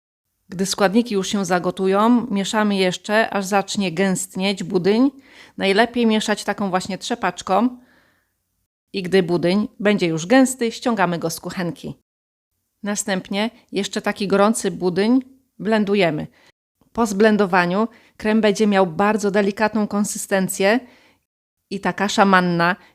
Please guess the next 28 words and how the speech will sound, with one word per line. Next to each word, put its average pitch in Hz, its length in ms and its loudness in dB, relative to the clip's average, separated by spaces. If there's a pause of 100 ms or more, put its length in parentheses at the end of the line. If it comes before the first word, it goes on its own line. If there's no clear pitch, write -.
nie 196 120 0
będzie 202 280 2
tak 175 180 -2
wyczuwalna. 175 680 0 (320)
Po 190 100 -2
prostu 208 340 2
krem 233 380 2 (260)
będzie 214 280 2
miał 202 200 4
posmak 214 640 -2 (180)
waniliowo-grysikowy. 190 1300 2 (100)
O. - 160 -14 (880)
O, 185 140 -2
teraz 175 380 0
właśnie 180 400 0
widać, 214 460 0 (400)
jak, 175 460 -2
y, 165 160 -2
konsystencja 185 760 -2
kremu 175 300 -2
się 175 300 -2
zmieniła 175 680 0 (120)
i 165 140 -8
jest 170 220 -6
taka 170 300 -4
bardziej 165 640 -2
delikatna, 170 560 -2
aksamitna. 160 680 -6